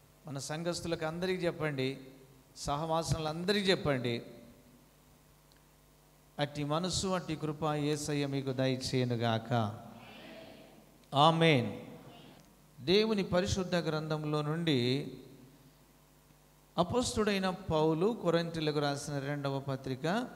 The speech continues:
ఎనిమిదవ అధ్యాయం. కొరింథీ రెండవ పత్రిక, ఎనిమిదవ అధ్యాయం, పదో వాక్యం నుండి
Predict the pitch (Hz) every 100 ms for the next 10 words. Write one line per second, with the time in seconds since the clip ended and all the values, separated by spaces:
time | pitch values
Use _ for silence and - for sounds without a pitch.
0 | - - - - - - - - - -
1 | - - - 131 180 220 214 185 165 135
2 | 143 127 - 127 117 104 107 - - -
3 | - - - - - - - - - _
4 | - _ - _ - - - - - -
5 | - - - - _ 175 220 185 190 156
6 | 165 175 165 165 151 156 147 175 214 170
7 | 160 151 143 135 123 127 147 156 233 -
8 | - - - - - - - - - -
9 | - - - - 170 208 214 190 180 180
10 | 175 165 170 165 139 127 151